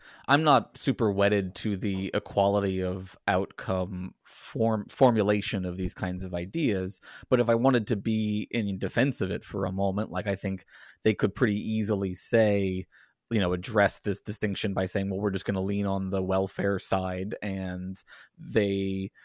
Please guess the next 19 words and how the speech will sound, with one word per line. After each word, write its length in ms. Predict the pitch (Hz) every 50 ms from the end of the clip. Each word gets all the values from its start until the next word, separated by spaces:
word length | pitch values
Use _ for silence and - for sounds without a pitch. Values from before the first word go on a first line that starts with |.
| - _ _ -
you 100 | 117 104
know, 140 | - - 92
could 220 | - - 107 95
say 200 | - - 107 101
that 100 | 95 92
they 100 | - 98
have 600 | - - 110 104 104 101 98 95 95 95 95 - - _ - - - _ _ _
correctives 920 | - - - 117 107 110 107 104 - - - - 101 98 95 92 95 - -
for 800 | - - - - 113 104 104 101 101 101 101 98 95 95 95 - _ _ _ _ _ _ -
the 80 | -
kind 300 | - - 113 98 98 95
of 160 | 95 92 -
leveling 440 | - 104 101 98 104 101 98 98 98 92
down 260 | 104 98 95 98 98
objection 800 | 95 92 92 - - 95 90 - - - - 104 92 92 95 101
stuff. 640 | - - - - - 160 143 107 101 101 - - -
And 100 | - 110
I 80 | 107 104
think 440 | - - - 120 110 107 98 -